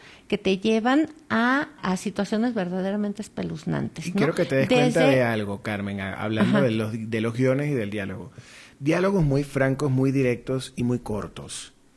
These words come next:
Speaker 1: Muy cortos, sí.
Speaker 2: Diálogos
Speaker 1: Balas.
Speaker 2: muy cortos.
Speaker 1: Balas,
Speaker 2: Balas.
Speaker 1: balas directas. Y en, eh, y además,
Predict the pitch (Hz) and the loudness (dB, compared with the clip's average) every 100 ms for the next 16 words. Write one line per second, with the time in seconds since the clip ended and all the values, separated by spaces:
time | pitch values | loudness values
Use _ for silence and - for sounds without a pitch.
0 | _ _ 254 262 262 220 185 - - - | _ _ 2 2 2 -4 -6 -10 -14 -12
1 | - 190 - - - 127 139 156 220 - | -2 -2 -2 -20 -14 -2 2 4 4 4
2 | 139 131 127 139 180 208 202 131 107 90 | 4 2 2 4 4 2 2 2 2 -4
3 | 87 - - - - 214 254 262 269 311 | -12 -14 -20 -8 0 4 4 6 6 4
4 | 320 - - 202 247 254 269 285 226 190 | 2 -6 -8 0 2 4 4 2 2 0
5 | 185 - 165 - - - - 254 247 - | -2 -10 -14 -14 -16 -8 2 4 4 2
6 | 240 208 - 240 240 233 - 240 254 269 | 2 2 2 0 0 -2 -4 0 2 4
7 | 285 285 | 2 0